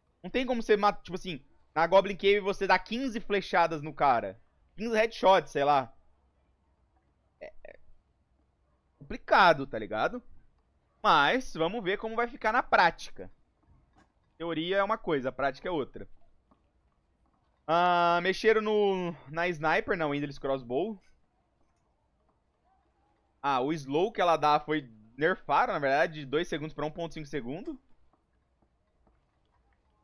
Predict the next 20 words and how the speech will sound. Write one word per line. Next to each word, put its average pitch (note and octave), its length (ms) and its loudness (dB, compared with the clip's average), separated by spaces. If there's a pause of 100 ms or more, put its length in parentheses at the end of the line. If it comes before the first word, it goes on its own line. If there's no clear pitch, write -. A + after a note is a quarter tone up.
E, F#3 840 -4
além F3+ 340 0
disso, A#3 400 -8
diminuíram A3 420 -2
o - 20 -16
quanto A3 240 -4
que - 60 -14
dá A3 120 6
de G3 60 -4
slow. F3+ 200 2
Antes D#3 120 -2
dava F3 160 2
cinquenta G3 320 -6
e G3+ 40 2
cinco, G#3 300 -10
dá G3+ 100 2
quarenta F#3 320 -2
e G3 40 -4
cinco. - 340 -14
Não G#3+ 200 -10